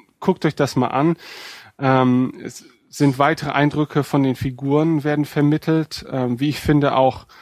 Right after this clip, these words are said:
verhältnismäßig oft sieht man das erste Mal Stormtrooper so in voller Aktion. Zumindest in Bezug auf, äh, Rebels.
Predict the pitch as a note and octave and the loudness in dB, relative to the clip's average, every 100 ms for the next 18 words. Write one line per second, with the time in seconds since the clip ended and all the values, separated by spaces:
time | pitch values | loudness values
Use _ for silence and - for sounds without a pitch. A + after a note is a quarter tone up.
0 | - - _ C#3+ C#3+ C#3+ - D#3 - - | -20 -20 _ -2 0 -2 0 0 0 -8
1 | - D3 - - D3+ C#3+ C3+ C#3+ C#3+ C#3+ | 0 0 0 -4 0 0 0 -2 -2 2
2 | C3 - D3 D3 D#3+ - F#3+ - F3 E3 | 2 2 2 4 2 -2 -4 0 0 2
3 | D#3+ D3 - E3+ D#3+ D#3 - E3+ E3 G3+ | 0 0 0 2 2 0 -2 0 2 2
4 | A3 _ _ _ _ _ _ _ _ _ | -2 _ _ _ _ _ _ _ _ _
5 | _ _ _ _ _ _ _ _ _ C3 | _ _ _ _ _ _ _ _ _ -2
6 | A#2+ A2+ C3 B2 - C3+ A#2+ A#2 - A#2+ | -2 -2 -4 -6 -8 -8 -8 -8 -10 -10
7 | A2+ - - C3 B2 C#3+ E3+ - - | -8 -12 -14 0 2 2 0 -2 -12